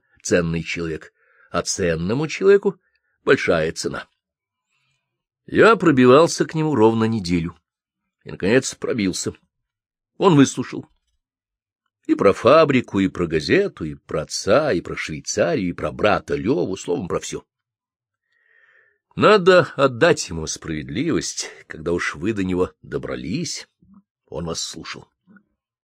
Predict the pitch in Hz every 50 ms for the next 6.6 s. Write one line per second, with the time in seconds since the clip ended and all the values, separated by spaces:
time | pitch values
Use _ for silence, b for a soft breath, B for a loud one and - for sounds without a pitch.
0 | _ _ _ _ - 65 76 127 135 - 131 135 147 151 147 147 135 110 87 78
1 | 85 104 117 123 120 110 85 87 85 - - 87 85 87 85 82 76 73 73 _
2 | 73 69 76 85 82 - - - _ _ _ _ _ B B B B B B B
3 | B B 90 143 180 175 151 143 143 135 - - 165 151 139 139 135 135 120 -
4 | _ _ - - 131 117 101 95 92 98 101 98 92 82 92 120 - - - 95
5 | - - - 92 87 87 87 82 80 80 78 65 82 92 95 - 113 110 110 107
6 | 95 - - - 92 82 82 107 120 117 -